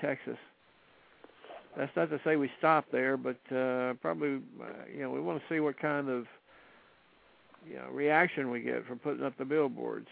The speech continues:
I mean, if it turns into a flood of people coming to Appleseeds, um, you know, we, we wanna be prepared.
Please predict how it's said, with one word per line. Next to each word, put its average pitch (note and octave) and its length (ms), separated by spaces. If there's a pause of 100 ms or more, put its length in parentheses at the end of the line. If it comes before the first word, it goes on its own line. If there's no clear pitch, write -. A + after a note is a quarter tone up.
I A#2+ 60
mean, B2+ 360
if B2 160
it B2+ 200
turns C#3+ 280
into C#3 280
a B2 160
flood D3 280
of B2+ 120
people C3+ 240
coming C3+ 260
to B2+ 60
Appleseeds, B2 720 (840)
um, - 760 (1160)
you C3+ 120
know, C3+ 400 (640)
we, C#3 60
we C#3+ 120
wanna D#3+ 240
be D3+ 160
prepared. B2 560